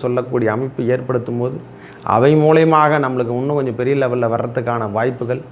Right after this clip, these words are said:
கடன் பிரச்சனையை தீர்க்கறதுக்கான காலம், இதெல்லாம், இதெல்லாம் ஒன்று ரெண்டு one by one-ஆ, one by one-ஆ வந்து மீன ராசி ஒரு முன்-, முன்னேற்ற பாதைக்கு அழைத்து செல்லக்கூடிய காலங்களாக இந்த இருபத்தி மூணு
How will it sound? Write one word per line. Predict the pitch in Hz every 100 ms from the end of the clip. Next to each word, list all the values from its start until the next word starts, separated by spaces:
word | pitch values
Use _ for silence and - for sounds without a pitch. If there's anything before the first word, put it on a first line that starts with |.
| - - - - - -
கடன் | 139 160 156
பிரச்சனையை | 143 - 139 117 -
தீர்க்கறதுக்கான | 135 147 123 120 117 113 107 113
காலம், | 120 131 135 110
இதெல்லாம், | 113 147 139
இதெல்லாம் | 131 147 127
ஒன்று | 139
ரெண்டு | 135 120
one | 127 143
by | 143 135
one-ஆ, | 139 135 123
one | 135
by | 143 135
one-ஆ | 131 131 117
வந்து | 127 156 - - - - - 120
மீன | 156 175 156
ராசி | 147 - 135 127
ஒரு | 123 117
முன்-, | 123 131
முன்னேற்ற | 160 175 160 170 170 147
பாதைக்கு | 139 139 131 117
அழைத்து | 135 139 -
செல்லக்கூடிய | 127 117 123 113 113 120
காலங்களாக | 135 135 135 143 135
இந்த | 101 117
இருபத்தி | 135 143 - 143
மூணு | 113